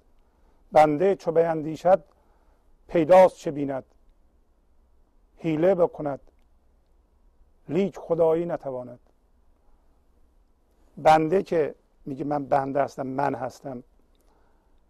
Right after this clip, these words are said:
و میاندیشه، گفتم اول بر اساس گذشتهٔ شخصی خودش میاندیشه.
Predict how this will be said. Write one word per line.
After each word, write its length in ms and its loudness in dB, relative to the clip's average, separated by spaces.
و 80 -4
میاندیشه، 800 -4
گفتم 360 -6
اول 380 -10
بر 100 -10
اساس 420 -12
گذشتهٔ 540 -10
شخصی 480 -12
خودش 420 -20
میاندیشه. 440 -20